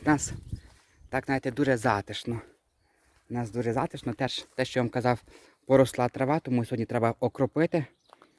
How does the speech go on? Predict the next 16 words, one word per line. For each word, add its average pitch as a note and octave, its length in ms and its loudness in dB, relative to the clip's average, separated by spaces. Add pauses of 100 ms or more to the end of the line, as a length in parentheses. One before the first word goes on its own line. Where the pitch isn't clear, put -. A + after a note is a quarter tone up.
(360)
От. A#2+ 200 0 (1080)
Наша A2 360 -2
хата. F#2+ 540 -2 (1000)
Там A#2 120 6
в G#2+ 40 6
нас G#2 340 2
була G#2+ 240 0
хлів, A2+ 720 0 (400)
січкарня B2 800 4 (680)
і E3+ 340 -2
літня C#3 320 4
кухня. F#2+ 480 -6 (640)
А A#2 180 0
по C#3 200 2
цій A3+ 260 -2
стороні C3 540 8